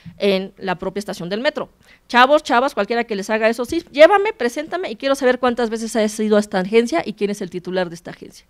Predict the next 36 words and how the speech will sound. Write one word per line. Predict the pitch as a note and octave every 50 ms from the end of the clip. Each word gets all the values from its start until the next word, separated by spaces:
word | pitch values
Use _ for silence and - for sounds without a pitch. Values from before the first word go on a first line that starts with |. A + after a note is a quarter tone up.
| _ _ _ _ _ _ _ _ _ _ _ _ _
Se | - G3+
van | G3+ A3 A#3+
a |
ir | B3+ B3
corriendo. | _ - F#3+ E3+ E3+ F3 F#3 F#3 F#3 E3+ E3 - - _ _ _ _ _ _ _ _ _ _ _ _ - - - - _ _ _ _ _
Pero | - G#3+ G3+ G#3
la | G3+ G3+ G3+ A3+
otra | C#4+ - G#4 -
parte | - D#4+ D#4+ - -
es | E4 - -
que | - G#3
sí | - D4+
pasa. | - G#4 A4+ - - G3+ F3 _ _ _ _ _ _ _ _ _ _ _ _ _ _ _ _ _ _ _ _ - _ _
¿En | - G#3+ A3
qué | G#3+ B3+ C#4
medida | E4 F4+ F4+ E4 D#4+ D#4+ C4 C4 C4 D4 D#4+
también | - - G3 G3 F#3+ A3 B3 C4
cuando | B3+ G#3 G3+
se | - G#3+
hacen | G#3+ B3+ B3 A#3+ G#3+
acciones | - E3+ E3 - - G#3+ G#3 G#3+ A3 A3
afirmativas | G#3 F3+ - F#3 F3 E3+ D#3 D3+ _ - F#3 G3+ A#3+ C4+ C#4 A#3 G3+ F#3 -
o, | F3+ E3+
o | - - F3 E3
elementos | E3+ E3+ E3+ E3+ F#3 G3 G#3+ A#3 G#3+ G3+
donde | F3+ F3 E3+
puedas | - - F#3+ G#3 G#3+
habilitar | A3 F3+ F3 F3 E3+ E3 D#3+ - F#3+ G3 G#3 G#3+ G#3+ - - _ _ _ -
espacios | E3+ F3 - - - F#3+ F#3+ A3 A#3+ - G#3 G3 -
para | - D#3+ D#3+ E3
que | - F3
estén, | E3 _ - F#3+ G3 G3+ G#3 G#3 _ _ _ _ _ _ -
este, | D#3+ D#3+ D#3+ - E3+
personas | D#3+ - E3 D#3+ - G3 G3+ G3+ G3+ G3 F#3 - -
mayores | F3 F3 E3 E3+ D#3 G3 G3 G#3+ A3+ A#3+ B3 A#3+ A#3+ A#3+ A#3 A#3 -
o | F#3 E3+ E3+ E3 D#3